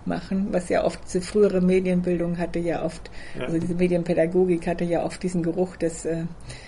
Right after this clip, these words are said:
Speaker 1: des Belehrens und, ähm,
Speaker 2: Ja.
Speaker 1: also völlig, ähm, wirkungslos <laughs> auch zu sein, sozusagen, wenn dann die alten Lehrer den Zeigefinger
Speaker 2: <laughs>
Speaker 1: gehoben haben über die Fernsehsendung des Vorabends.
Speaker 2: Und gleichzeitig
Speaker 1: Äh,
Speaker 2: das Handy verbieten oder so
Speaker 1: <laughs> ja,
Speaker 2: im
Speaker 1: genau.
Speaker 2: Unterricht.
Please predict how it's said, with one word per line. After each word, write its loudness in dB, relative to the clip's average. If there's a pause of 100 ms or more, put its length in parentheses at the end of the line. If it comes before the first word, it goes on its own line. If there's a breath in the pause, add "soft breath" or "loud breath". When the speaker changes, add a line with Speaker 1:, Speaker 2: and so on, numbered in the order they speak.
(220 loud breath)
Speaker 1:
des -2
Belehrens 8
und, -2
ähm, -2
Speaker 2:
Ja. -2
Speaker 1:
also -4
völlig, 2
ähm, 0
wirkungslos 4
<laughs> 0
auch -6
zu 2
sein, 4
sozusagen, 0
wenn -2
dann 0
die 0
alten 0
Lehrer 4 (460 loud breath)
den 0
Zeigefinger 4
Speaker 2:
<laughs> 2
Speaker 1:
gehoben 8
haben 2
über 4
die 2
Fernsehsendung 4
des 0
Vorabends. 4 (140 loud breath)
Speaker 2:
Und -4
gleichzeitig 4
Speaker 1:
Äh, 2
Speaker 2:
das 0
Handy 0
verbieten 4
oder 10
so 6
Speaker 1:
<laughs> -
ja, 8
Speaker 2:
im 4
Speaker 1:
genau. 0
Speaker 2:
Unterricht. -4